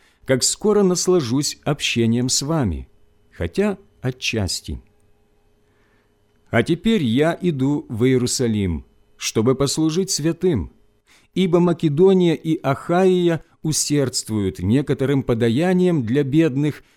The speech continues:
между святыми в Иерусалиме. Усердствуют, да и должники они перед ними. Ибо если язычники сделались участниками в их духовном,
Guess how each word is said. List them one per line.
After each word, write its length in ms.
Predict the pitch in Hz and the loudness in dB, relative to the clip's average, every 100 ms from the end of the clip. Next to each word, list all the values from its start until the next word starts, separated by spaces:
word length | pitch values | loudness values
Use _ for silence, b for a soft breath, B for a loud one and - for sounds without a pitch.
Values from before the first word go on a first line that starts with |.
| _ | _
между 340 | 113 139 120 | 2 2 0
святыми 800 | 127 117 110 110 160 175 170 160 - | -2 0 -2 0 0 2 0 -2 -8
в 220 | 92 87 | -4 0
Иерусалиме. 840 | 135 127 - 123 110 107 80 71 - _ _ _ _ _ _ _ | 2 0 0 -2 0 -2 -2 -6 -16 _ _ _ _ _ _ _
Усердствуют, 1000 | 120 - - 208 180 - - 82 69 - _ _ _ b b b | -4 -4 0 0 0 -6 -8 -8 -8 -12 _ _ _ b b b
да 200 | 110 170 | 0 2
и 100 | 214 | 2
должники 800 | 190 208 160 202 196 - 131 110 | 2 2 4 2 2 0 0 0
они 300 | 113 107 165 | 0 0 0
перед 340 | 185 143 131 113 | 0 -2 0 2
ними. 480 | 110 101 82 69 - _ _ _ _ _ _ - | 2 2 -2 -8 -14 _ _ _ _ _ _ -4
Ибо 240 | 180 170 | 0 2
если 460 | 165 196 214 - 185 | 2 0 -2 -4 -2
язычники 1000 | 180 175 139 196 - 117 107 - 80 69 _ _ b b | 0 0 0 -2 -2 -2 -4 -4 -12 -12 _ _ b b
сделались 640 | 101 80 135 180 185 185 - | -8 -2 2 2 0 -2 -4
участниками 840 | 165 - 180 185 - 160 123 117 101 | -6 -2 0 0 0 -2 0 0 0
в 160 | 85 - | -4 -8
их 240 | 160 170 120 | -4 -4 -2
духовном, 760 | 113 - 185 185 107 80 69 | -4 2 2 2 0 -6 -10